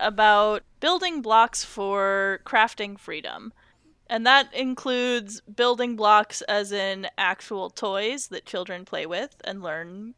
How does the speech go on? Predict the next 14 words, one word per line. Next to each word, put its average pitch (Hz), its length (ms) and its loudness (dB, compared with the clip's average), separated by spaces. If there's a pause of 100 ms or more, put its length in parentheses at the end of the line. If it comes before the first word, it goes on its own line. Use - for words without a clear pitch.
(120)
creatively 175 580 -10
how 185 160 -4
to 160 80 -8
build 151 220 -10
things, 233 420 -12 (240)
as 185 580 0
well 175 460 -2
as 180 800 -2 (240)
building 269 380 2
blocks 233 440 4
for 208 680 2
software 262 760 2
and 208 360 -4
hardware. - 560 -6